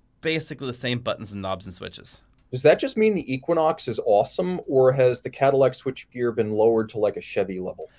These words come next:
Speaker 1: Well, this is a tricky construct, I, and I'll be, uh, frank on this one, too. I don't think that switchgear sharing is a problem.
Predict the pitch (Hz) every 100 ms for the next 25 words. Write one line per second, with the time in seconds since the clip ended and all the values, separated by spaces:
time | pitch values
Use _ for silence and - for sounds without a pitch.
0 | _ _ _ _ _ - 247 294 285 240
1 | 190 208 196 143 160 160 - 117 - -
2 | 147 - 165 185 165 139 123 - 190 202
3 | 127 110 113 113 110 226 170 127 - -
4 | _ _ 175 285 277 - 156 - 226 233
5 | - - 202 220 - 160 - - 151 160
6 | - 156 147 143 143 147 143 139 - 165
7 | 190 104 82